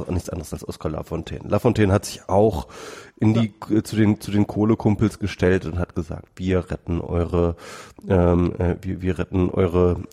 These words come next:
Speaker 1: ähm, äh, eure Tagebaue und damit ihr weiterarbeiten könnt." Wir haben zum Schluss irgendwie, ähm, jeden Bergarbeiter irgendwie mit, keine Ahnung, neunzig Prozent seines Gehalts, äh, sozusagen subventioniert,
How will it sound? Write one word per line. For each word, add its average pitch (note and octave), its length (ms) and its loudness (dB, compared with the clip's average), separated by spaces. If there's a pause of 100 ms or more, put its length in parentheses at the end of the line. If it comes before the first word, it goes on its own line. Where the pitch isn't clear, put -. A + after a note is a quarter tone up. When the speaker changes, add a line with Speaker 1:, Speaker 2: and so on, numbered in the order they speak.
Speaker 1:
ähm, E2+ 600 2 (120)
äh, E2 600 -6
eure F2+ 260 -4
Tagebaue F#2 800 2
und G2+ 380 0 (340)
damit F#2+ 240 0
ihr G#2 140 4
weiterarbeiten F#2 640 2
könnt." F#2+ 360 0
Wir E2 100 0
haben E2+ 180 0
zum F2 340 -2
Schluss F#2 400 -2
irgendwie, G2 600 -2 (500)
ähm, F#2 520 4
jeden G2+ 880 2 (320)
Bergarbeiter G#2 1120 2
irgendwie G2+ 380 -2
mit, F#2+ 320 -2
keine F#2+ 260 2
Ahnung, G2+ 240 2
neunzig G2+ 380 2
Prozent G#2+ 340 0
seines G2 280 0
Gehalts, F#2+ 420 -2
äh, F#2 340 2
sozusagen F#2 360 -2
subventioniert, F#2 920 -2